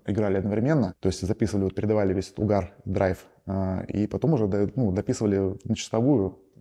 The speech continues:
после барабана свои инструменты. И более того, я скажу, что, в принципе, такая, такой способ записи, он был главенствующим. Я помню, з-, э, пришёл барабанщик ко мне записывать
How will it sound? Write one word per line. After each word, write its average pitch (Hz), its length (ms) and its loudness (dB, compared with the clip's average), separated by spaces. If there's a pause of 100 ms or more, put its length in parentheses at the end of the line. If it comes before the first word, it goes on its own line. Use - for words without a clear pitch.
после 98 140 -2
барабана 101 340 2
свои 104 180 -2
инструменты. 107 640 0
И 131 100 2
более 147 300 2
того, 139 260 -2
я 131 120 0
скажу, 135 260 -2
что, 135 340 0
в - 140 -6
принципе, 139 720 0
такая, 120 400 2
такой 123 240 -2
способ 113 300 -4
записи, 123 640 0
он 120 420 2 (240)
был 123 180 2
главенствующим. 110 760 0 (120)
Я 110 140 2
помню, 110 280 0
з-, 95 180 -8
э, 104 280 0
пришёл 117 320 -4
барабанщик 113 560 0
ко - 60 -4
мне 101 240 0
записывать 107 460 -2